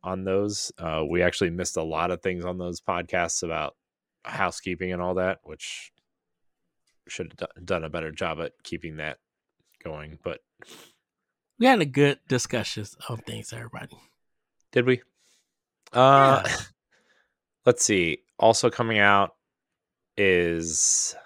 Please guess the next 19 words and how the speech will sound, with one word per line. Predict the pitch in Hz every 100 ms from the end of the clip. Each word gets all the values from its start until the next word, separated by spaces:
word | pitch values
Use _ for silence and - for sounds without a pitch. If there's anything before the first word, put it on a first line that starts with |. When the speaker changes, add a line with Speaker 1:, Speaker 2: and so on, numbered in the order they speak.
| _ _ _
Speaker 1:
let's | _ -
see. | - - 62 69 - _ _ _ _ _ _ _ _ _ _ _ _ _ _ _ -
Uh, | 110 104 95 87 - -
Arzetti, | 117 104 101 120 127
the | 113
Jewel | 101 110 127 131
of | - 110 98
Faramore | - 104 113 135 135 139 135 135 127
is | 123
coming | - 135 131
out | 131 131
on | - 98
the | 90
fourteenth. | 110 101 - 123 120 87 - -
Uh, | 104 98 92 87 82 82
Tomb | - 127 117
Ra-, | 117 - _ _ _
oh, | 101 98
wait. | 90 82